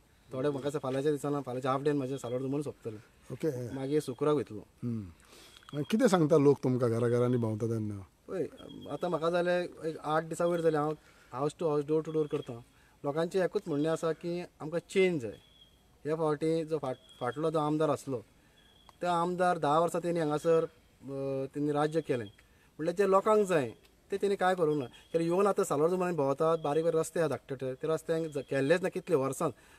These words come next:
Speaker 1: धा वर्सां तरी जालीं, ते रस्ते डांबरूच घालूंक ना. लोकांनी माती घातलेली आसा. सो तांकां चेंज जाय. कित्याक खातीर की हांगासरलो कोण भुरगो जर येयलो लोकल, जाल्यार लोकलाक खबर आसता गांवांत कितें जाय पळय तें.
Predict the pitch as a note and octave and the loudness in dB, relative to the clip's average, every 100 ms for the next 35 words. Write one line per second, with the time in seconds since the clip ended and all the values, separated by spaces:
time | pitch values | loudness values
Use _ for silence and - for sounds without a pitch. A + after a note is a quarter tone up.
0 | - C3+ E3+ G3 G3 F#3+ F#3 D#3+ C3 D#3+ | -2 4 6 6 4 2 4 2 0 0
1 | D#3+ E3 C#3+ C#3 F#3+ E3+ C#3+ C#3 A2 - | 0 0 0 2 2 2 2 0 -6 -18
2 | - C3+ D#3 E3 D3 D3+ D3+ - B2 A2+ | -16 -6 -2 0 -2 0 -2 -2 -8 -8
3 | - - _ - F#3+ G#3 G#3+ G#3+ A3 A3+ | -12 -20 _ -10 -2 0 0 2 4 6
4 | G#3+ E3 D3 F3+ F#3 E3 E3+ F3 - - | 6 2 2 0 0 0 -2 -6 -12 -20
5 | - G3 F#3+ - D3 F3 G3+ G3 G3 F#3+ | -4 -2 -2 -2 -2 0 2 2 2 2
6 | F#3+ D3+ C#3+ E3+ F#3 F3+ C#3+ D3 C3+ E3 | 0 2 2 2 2 -2 -6 -10 -2 4
7 | F#3+ F#3 A#2 - _ _ _ C#3 E3+ E3 | 6 6 4 -2 _ _ _ 2 2 8
8 | G#3 A2+ - - _ _ _ - F3+ E3 | 8 8 0 -20 _ _ _ -2 2 4
9 | G3 A3 D#3 G#3 G3+ - D3 B2+ C#3 D3 | 6 6 8 6 6 4 0 0 -2 4
10 | E3+ G3 F#3+ G3 F3 D#3+ E3 C3+ | 6 6 6 6 8 6 6 4